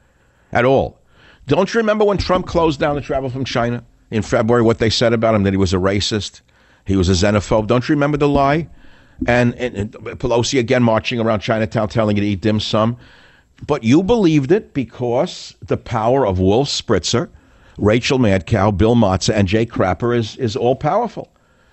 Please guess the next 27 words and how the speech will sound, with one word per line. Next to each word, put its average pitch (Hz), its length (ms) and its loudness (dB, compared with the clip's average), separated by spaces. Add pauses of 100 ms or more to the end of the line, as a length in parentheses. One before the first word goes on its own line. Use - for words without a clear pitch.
(160)
Whatever 143 320 0
Jay 139 240 0
Crapper 170 480 0
says 147 260 0
and 120 140 0
Wolf 127 140 2
Spritzer 127 420 -4
says, 139 280 0
you 123 100 4
believe. 117 500 0 (680)
Whatever 131 360 2
Rachel 131 340 2
Madcow 127 420 0
sneers 127 520 2
about, 156 300 0
that's 120 240 0
the 131 100 0
truth. 139 480 0 (600)
So 113 180 -2
if 90 100 -2
Rachel 151 320 2
Madcow 147 460 0
says 135 220 -2
he 120 120 0
caused 131 380 0
the 131 60 0
disease, 120 520 2